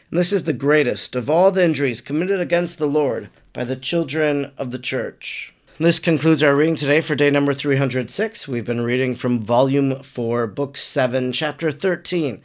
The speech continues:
paragraphs two forty to two forty-seven.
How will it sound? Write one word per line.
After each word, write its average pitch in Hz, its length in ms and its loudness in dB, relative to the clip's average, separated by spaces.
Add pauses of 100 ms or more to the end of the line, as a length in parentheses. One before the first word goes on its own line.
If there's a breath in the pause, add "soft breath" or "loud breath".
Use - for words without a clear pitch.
(400 soft breath)
paragraphs 208 600 2 (140)
two 233 200 -2
forty 202 540 0 (160)
to 202 120 2
two 196 580 4
forty-seven. 143 1000 0